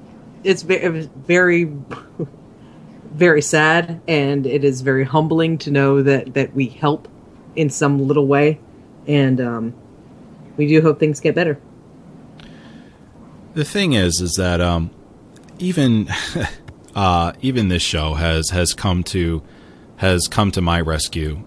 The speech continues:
Speaker 2: um, more than, more than once in my life. Uh, what, what we do here is, is, sh-, is, is not what we do here, but it's, it's what we all do together. Um,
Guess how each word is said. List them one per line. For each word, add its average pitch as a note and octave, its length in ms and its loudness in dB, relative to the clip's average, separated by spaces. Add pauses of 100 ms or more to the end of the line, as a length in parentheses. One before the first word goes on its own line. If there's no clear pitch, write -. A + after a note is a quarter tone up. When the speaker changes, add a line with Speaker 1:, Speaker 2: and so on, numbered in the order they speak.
Speaker 2:
um, E2 560 -4
more F#2+ 300 2
than, D#2+ 300 -2
more F#2+ 300 0
than E2 220 -2
once D#2+ 340 -4
in D#2 80 -6
my D2+ 140 -4
life. D2 440 -6 (920)
Uh, A2 320 4
what, D#3 300 0
what G3 140 0
we C4 140 0
do C#3+ 180 4
here G2+ 500 2
is, G#2 340 0
is, A2+ 160 0
sh-, - 160 -4 (100)
is, A2+ 460 -2 (420)
is C3 260 -2
not D#3+ 360 2
what B2 320 2
we G#2+ 260 2
do G2 200 2
here, G2+ 340 2
but F#2 200 -2
it's, F#2 200 -2
it's G#2+ 180 -6
what A2+ 220 -2
we G2 120 2
all F#2+ 280 2
do E2 240 -2
together. E2 560 -2
Um, F#2 340 -2